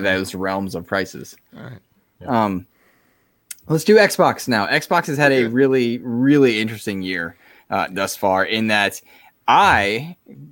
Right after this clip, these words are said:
Speaker 2: hosting the Xbox Expansion Pass, have had a lot of good news to talk about.
Speaker 3: Yeah.
Speaker 2: Uh,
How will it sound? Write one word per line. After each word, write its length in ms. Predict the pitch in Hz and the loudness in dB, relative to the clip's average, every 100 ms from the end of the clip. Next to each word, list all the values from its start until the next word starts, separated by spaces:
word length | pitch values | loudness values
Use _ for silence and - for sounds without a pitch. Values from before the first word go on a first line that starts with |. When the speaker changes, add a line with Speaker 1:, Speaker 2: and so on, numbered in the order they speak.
| _ | _
Speaker 2:
hosting 340 | 135 123 120 110 | -2 -2 0 -4
the 60 | |
Xbox 340 | 104 - 98 - | -4 -4 -6 -6
Expansion 380 | - 117 120 98 | -12 -10 -10 -8
Pass, 220 | 98 - | -8 -8
have 100 | 110 | -2
had 140 | 127 | 2
a 60 | 120 | 2
lot 300 | 113 139 185 | 2 0 2
of 160 | 160 117 | 0 2
good 240 | 139 156 | 4 4
news 360 | 135 131 131 123 | 4 2 2 -2
to 60 | 110 | -2
talk 300 | 113 95 92 | 0 0 -2
about. 280 | 85 65 _ _ _ _ _ | -10 -10 _ _ _ _ _
Speaker 3:
Yeah. 180 | 107 98 | -2 0
Speaker 2:
Uh, 200 | 90 | -2